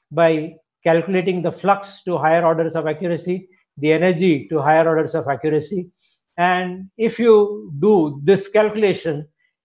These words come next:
equivalently, what you are able to do is correct Newton's acceleration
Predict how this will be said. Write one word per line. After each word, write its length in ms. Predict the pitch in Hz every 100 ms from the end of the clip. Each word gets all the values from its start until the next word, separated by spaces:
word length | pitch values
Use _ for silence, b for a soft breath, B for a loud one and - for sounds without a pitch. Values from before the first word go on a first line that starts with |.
| _ _ -
equivalently, 840 | 208 208 254 226 220 190 190 185
what 220 | 160 185 190
you 80 |
are 80 | 190
able 260 | 185 185 196
to 140 | 190
do 400 | 165 202 147 139 _ _ -
is 200 | 175 -
correct 380 | - 190 226 233 - _ _ _ _ -
Newton's 760 | 156 190 196 196 190 - - _ 180
acceleration 840 | 170 208 190 185 170 180 156